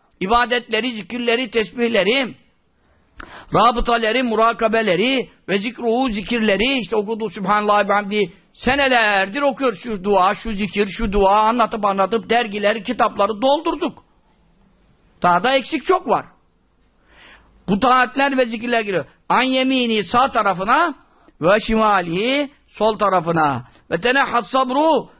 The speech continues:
fi nahiyetil kabri. Sabır, çilelere, musibetlere, hastalıklara, efendim, sabırlı olmak,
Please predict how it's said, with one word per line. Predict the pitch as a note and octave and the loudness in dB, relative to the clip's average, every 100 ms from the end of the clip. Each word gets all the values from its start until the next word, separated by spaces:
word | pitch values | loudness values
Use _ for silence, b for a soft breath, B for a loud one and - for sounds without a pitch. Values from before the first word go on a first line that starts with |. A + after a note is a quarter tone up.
| b | b
fi | F#3+ G#3+ | -4 0
nahiyetil | G#3+ G3 F#3+ F3 F3+ | 0 0 -4 -6 -10
kabri. | - D#3+ D3 C3 - b | -4 -4 -4 -10 -12 b
Sabır, | - - A3+ C#4+ F4 E4+ - - _ _ _ - | -6 0 2 4 2 2 -4 -10 _ _ _ -8
çilelere, | - G#3 A3+ A3 A3 | 0 2 4 2 2
musibetlere, | A3 G3 F#3+ A3 G#3+ A3 G3+ G#3 | 0 -2 -6 -4 0 -2 0 0
hastalıklara, | G#3+ G#3+ G#3+ A3 A3 G#3+ G#3 A3+ A3 - b b b | 2 0 0 0 0 -2 0 2 0 -2 b b b
efendim, | - F3+ F3+ F#3+ C4+ A3+ - _ | -8 -4 -4 -2 -4 -4 -10 _
sabırlı | - - F3 F#3 A#3 C4+ | -14 -2 0 2 2 4
olmak, | B3 G3+ G#3 C4+ - | 4 4 2 0 -4